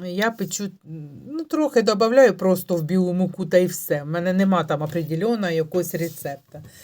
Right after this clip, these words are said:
От. Я печу вже давно, то я не виміряю ні муку, нічого, я вже бачу, скільки треба,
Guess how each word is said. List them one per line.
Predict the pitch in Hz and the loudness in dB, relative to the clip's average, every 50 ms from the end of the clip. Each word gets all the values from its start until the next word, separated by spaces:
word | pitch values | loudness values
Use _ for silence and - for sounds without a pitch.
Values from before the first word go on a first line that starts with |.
| - - - - - - - - - - - | -18 -18 -18 -18 -20 -20 -20 -20 -20 -20 -16
От. | 170 170 160 160 160 156 156 - - - - - - - _ _ _ _ _ - | -12 -10 -8 -8 -8 -8 -10 -12 -18 -20 -20 -20 -20 -20 _ _ _ _ _ -6
Я | 180 180 165 | -2 -2 0
печу | - 180 - - - 180 | 0 -2 -4 -4 -4 -4
вже | 165 160 175 170 | 0 2 2 4
давно, | 160 180 180 190 196 226 233 226 | 4 4 4 4 2 -2 -2 -2
то | - - 175 170 165 156 156 - _ - - _ _ _ _ _ _ _ _ _ _ _ _ - | -2 0 0 0 0 -2 -6 -10 _ -20 -20 _ _ _ _ _ _ _ _ _ _ _ _ -16
я | 160 160 165 185 185 180 | -6 0 2 2 4 4
не | 180 180 | 2 0
виміряю | 175 196 196 190 202 208 202 196 180 165 160 151 151 151 | 2 2 2 2 2 4 4 4 4 4 4 0 -2 -2
ні | 151 160 160 | -2 -4 -4
муку, | 160 170 180 180 - 214 220 | -4 -6 -8 -8 -8 -6 -4
нічого, | 202 185 170 156 - 196 190 | -2 -2 -2 -2 0 2 4
я | 180 165 | 4 4
вже | 151 156 170 165 | 4 4 4 4
бачу, | 156 175 175 175 - - - | 6 6 6 6 4 0 -12
скільки | - - - 160 156 - 170 | -14 -12 -12 -10 -6 -6 -6
треба, | 156 170 180 190 185 165 160 156 | 0 2 4 4 4 2 -2 -4